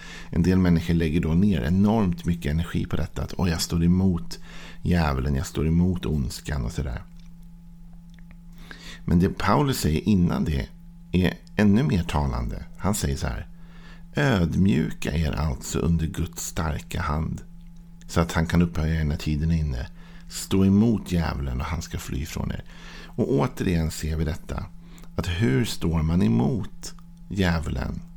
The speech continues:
som också är den som såklart driver köttet, va?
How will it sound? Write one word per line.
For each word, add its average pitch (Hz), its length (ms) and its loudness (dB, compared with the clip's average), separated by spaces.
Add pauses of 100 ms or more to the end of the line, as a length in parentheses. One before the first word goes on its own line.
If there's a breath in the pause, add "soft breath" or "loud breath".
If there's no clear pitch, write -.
(100)
som 92 220 2
också 87 260 0
är 73 180 2
den 71 240 0
som 71 300 -2 (300)
såklart - 600 -4 (1160)
driver 82 320 2
köttet, - 460 -4
va? - 120 -10